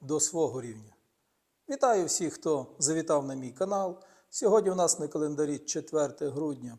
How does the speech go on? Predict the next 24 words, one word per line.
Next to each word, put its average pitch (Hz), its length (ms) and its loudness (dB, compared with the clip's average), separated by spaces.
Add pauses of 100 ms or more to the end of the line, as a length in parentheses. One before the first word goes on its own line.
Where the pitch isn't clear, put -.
понеділок. 180 640 -2 (440)
Отже, 180 300 -4
на 156 120 -2
каналі 165 560 -4 (240)
програма 160 720 0 (140)
"Злий 156 360 2
понеділок". 135 580 -6 (880)
Сподіваюсь, 226 560 4
програма 180 400 4
вам 151 180 4
сподобається. 185 760 2
Подивіться 196 680 -2
її. 165 340 -4 (180)
Не 277 100 4
забудьте 175 420 2
поставити 127 680 -4
вподобайку, 202 920 2
прокоментувати 165 1080 -2 (1200)
і 285 80 -4
підпишіться 202 600 -2
на 143 120 0
мій 147 240 -4
YouTube 135 220 -10
канал. 120 280 -10